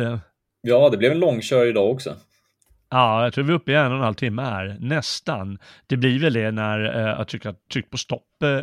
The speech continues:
Speaker 2: efter alltihop. Eh, eh, ska vi säga något, eh, vad jag ska ha för program nästa gång? Vet du det?
Speaker 1: Nej, berätta.
Speaker 2: Nej,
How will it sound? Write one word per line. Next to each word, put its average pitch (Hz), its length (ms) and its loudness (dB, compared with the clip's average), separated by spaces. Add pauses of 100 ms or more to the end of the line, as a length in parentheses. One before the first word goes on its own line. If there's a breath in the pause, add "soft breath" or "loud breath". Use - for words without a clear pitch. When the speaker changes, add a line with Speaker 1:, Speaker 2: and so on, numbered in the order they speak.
Speaker 2:
efter - 200 -6
alltihop. 107 640 -2
Eh, 113 160 2 (380 loud breath)
eh, 160 300 0
ska - 160 -6
vi 190 40 0
säga 170 260 2
något, 156 200 -4
eh, 143 200 2
vad 131 160 2
jag 135 180 -2
ska - 160 -8
ha 185 80 0
för - 120 -4
program 127 300 -2
nästa 127 260 -4
gång? 113 200 -8
Vet 107 140 -8
du 180 60 -2
det? - 140 -8 (580)
Speaker 1:
Nej, 131 320 -2
berätta. - 320 -4 (640)
Speaker 2:
Nej, 190 380 -4